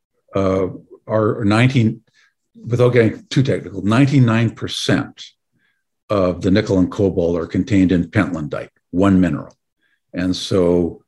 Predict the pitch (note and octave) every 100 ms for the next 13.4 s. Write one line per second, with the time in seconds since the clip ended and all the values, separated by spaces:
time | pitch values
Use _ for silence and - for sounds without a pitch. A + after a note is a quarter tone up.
0 | _ - B2 C#3 - G2+ F#2 F#2 G#2+ F#2
1 | F2 F2 E2 E2 - A#2 A2+ - A2 -
2 | G#2+ G#2 F2+ E2+ F2 - E2 D#2+ F2+ A2+
3 | C3 A2+ G#2 F2+ F2+ F2+ F2+ F2 D#2+ D2+
4 | C2 - _ _ _ - - G2+ B2 -
5 | - - A#2 G#2 F#2+ F#2+ G2+ - _ _
6 | _ _ - - - - F#2 F2+ F#2 F2
7 | F#2 D#2+ D#2 - - - _ _ _ _
8 | - C#2 F#2+ F#2+ - D#2 - _ _ -
9 | - - - - - B2+ F2+ C2+ - -
10 | - - - _ _ _ A2 G#2+ A2 G#2+
11 | C3 - C#3+ B2 G#2 G2 F#2+ - G2 D2+
12 | D2+ D2 C2+ F2+ G#2+ A#2 A2 G2+ F2+ F2+
13 | F#2 E2 E2